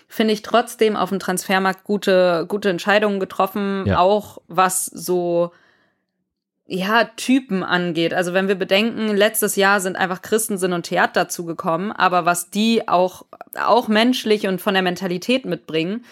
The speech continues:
Speaker 2: Mhm.
Speaker 1: ist halt krass. Also das ist, das beruhigt mich wiederum ein bisschen, wenn ich dann drüber nachdenke. Klar, ein Kevin Trapp geht, aber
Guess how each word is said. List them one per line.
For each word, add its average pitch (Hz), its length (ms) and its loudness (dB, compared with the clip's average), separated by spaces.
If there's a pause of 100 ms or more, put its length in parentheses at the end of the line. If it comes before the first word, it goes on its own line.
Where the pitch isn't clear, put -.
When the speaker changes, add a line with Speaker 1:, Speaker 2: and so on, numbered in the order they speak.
(120)
Speaker 2:
Mhm. 202 100 -20
Speaker 1:
ist 233 140 0
halt 185 200 0
krass. - 440 -2
Also 175 240 0
das 185 160 0
ist, - 340 -8
das - 380 0
beruhigt 233 340 2
mich 226 160 0
wiederum 196 360 0
ein 185 40 -6
bisschen, 190 320 -2
wenn 190 120 0
ich 185 100 -6
dann 185 160 0
drüber 185 240 0
nachdenke. 190 460 -4
Klar, 220 280 4
ein 208 140 -4
Kevin 208 300 -2
Trapp - 280 -4
geht, 220 380 0
aber 180 420 2